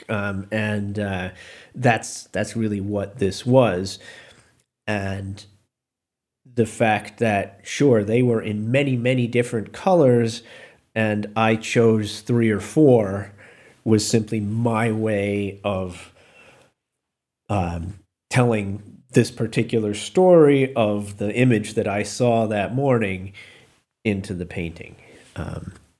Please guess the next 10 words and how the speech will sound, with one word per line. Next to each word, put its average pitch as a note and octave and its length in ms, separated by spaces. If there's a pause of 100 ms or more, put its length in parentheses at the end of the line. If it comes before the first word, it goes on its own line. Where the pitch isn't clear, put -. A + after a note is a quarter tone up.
(1600)
it D3+ 120
just A#2+ 280
as, A2 260
as A2+ 320
a G#2 100
side C#3+ 420
note, G#2+ 460
um, F#2+ 340 (1120)
in, A2+ 640 (1000)
uh, F#2+ 340